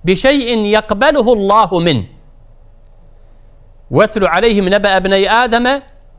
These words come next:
بالحق إذ قربا قربانا". فالذبيحة في المسجد والله أعلم تدل على أنه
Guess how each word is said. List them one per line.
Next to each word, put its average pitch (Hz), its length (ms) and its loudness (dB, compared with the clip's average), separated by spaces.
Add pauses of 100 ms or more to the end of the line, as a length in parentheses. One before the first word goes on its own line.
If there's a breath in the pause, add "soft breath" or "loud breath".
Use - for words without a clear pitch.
(180)
بالحق 175 500 -2
إذ 180 180 2
قربا 269 580 0
قربانا". 196 1000 2 (760)
فالذبيحة 175 540 -2
في 185 100 -6
المسجد 214 380 -4
والله 202 180 0
أعلم 196 200 0
تدل 202 360 -2
على 208 200 0
أنه 247 300 -2